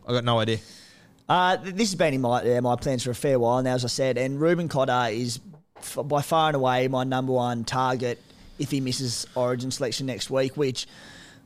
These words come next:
Speaker 2: would you call it nearly fifty fifty at this stage? Like, it, it's very tight.
Speaker 1: I, I've been very confident in playing Origin. I sat down and did my Queensland team yesterday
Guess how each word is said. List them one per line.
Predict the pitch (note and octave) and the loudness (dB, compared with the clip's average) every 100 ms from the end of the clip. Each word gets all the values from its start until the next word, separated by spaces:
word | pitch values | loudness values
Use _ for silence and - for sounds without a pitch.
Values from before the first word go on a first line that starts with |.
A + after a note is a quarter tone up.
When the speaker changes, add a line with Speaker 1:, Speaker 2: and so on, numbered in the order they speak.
| _ - | _ 0
Speaker 2:
would | D#3 | 0
you | |
call | - D3+ | 2 0
it | C3+ | 0
nearly | C3+ | -4
fifty | A2+ C3+ B2 | -4 -6 -6
fifty | B2+ D3+ E3 | -6 -4 -4
at | C3+ | -4
this | D#3 | -2
stage? | E3+ F3 E3+ | 0 0 0
Like, | D#3+ D3 | -2 -2
it, | A2+ | -4
it's | C3 C3+ | -6 -4
very | C#3+ D3 A2 | 2 2 0
tight. | A#2 A2 G2+ F2+ C3 | -2 -2 -2 -2 -2
Speaker 1:
I, | D3+ D3+ | 4 4
I've | E3 | 4
been | F3+ D#3 | 4 4
very | C#3+ C3 F#2+ | 6 4 2
confident | - A#2+ B2+ B2 | -2 -2 -2 -2
in | A#2 | -2
playing | A2 A#2+ A#2 | 0 0 2
Origin. | A#2 B2+ C#3+ E3 | 2 0 -2 -2
I | A#2+ | 0
sat | - - | 0 2
down | C3 A#2+ | 2 2
and | |
did | A2 | 0
my | A2 | -2
Queensland | G#2+ A2 A2 G#2+ G#2+ | -4 -4 -6 -4 -4
team | A2+ G#2 G#2 | -4 -4 -4
yesterday | A2+ - B2 D3 G3 | -4 -2 0 0 -2